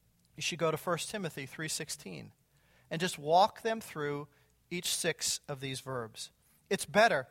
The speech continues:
than the four spiritual laws. It's too bad we don't know the tune, or you could sing it to them. You can still memorize it, even in English, and it packs a wallop.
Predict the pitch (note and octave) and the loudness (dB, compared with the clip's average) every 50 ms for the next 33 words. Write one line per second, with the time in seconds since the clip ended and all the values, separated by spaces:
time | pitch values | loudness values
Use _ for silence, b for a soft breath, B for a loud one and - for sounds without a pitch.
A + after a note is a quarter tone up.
0 | b b b - E3 E3 D#3+ D#3 - - F#3 F3 E3+ E3+ - - E3 D3+ D3+ - | b b b -4 -2 0 -2 -2 -2 0 2 2 2 2 0 -4 -2 -2 -2 -2
1 | - D#3 D3 E3 F3 F3 - - - - - - _ b b b b b b b | -4 -4 -2 -2 -2 -4 -4 -8 -10 -12 -14 -14 _ b b b b b b b
2 | b b - - - B3+ A3+ G#3+ A#3+ A#3 A3+ G#3 G#3+ G3+ G#3 G#3 G#3+ G3+ G3+ G3 | b b -10 -6 -4 0 6 10 10 10 10 8 6 4 6 6 6 6 4 4
3 | F#3+ F3+ F#3 - - B3+ B3 A3+ G3 E3+ E3 E3 E3+ E3+ - E3+ - - - - | 4 4 0 -2 0 -2 0 0 2 0 0 0 -2 -4 -4 -4 -4 -4 -4 -4
4 | A3+ A3+ G3+ F#2+ - - B2+ A#2 F2+ F2 F#2+ - _ _ _ _ _ _ _ _ | -4 -6 -8 -10 -8 -8 -10 -8 -10 -10 -14 -20 _ _ _ _ _ _ _ _
5 | b b b b b b b b F3+ - G#3 F#3 - - - B3 A#3+ A3 G3+ G3+ | b b b b b b b b -4 -2 0 2 2 2 6 6 6 6 6 4
6 | G#3+ G#3+ F#3+ D3+ B2+ B2 B2 - C3+ - - F#3 F#3 F3+ F3 E3 E3 F3+ G3+ G3+ | 4 4 4 4 4 2 0 -4 -6 -8 -4 -2 -2 0 0 0 -2 -2 -4 -4
7 | D3+ A2 A2 - - - - - _ _ _ _ _ _ - D#3+ E3 F3+ G3 - | -4 -6 -6 -6 -8 -10 -12 -16 _ _ _ _ _ _ -6 -4 -2 -2 -2 -4
8 | - - E3 C3+ B2+ C3 - - - - - - - D#3 D3+ E3 F3+ F#3 E3+ - | -6 -6 -4 -4 -4 -4 -6 -8 -8 -8 -8 -8 -10 -8 -6 -4 -2 -2 -2 -4
9 | - | -6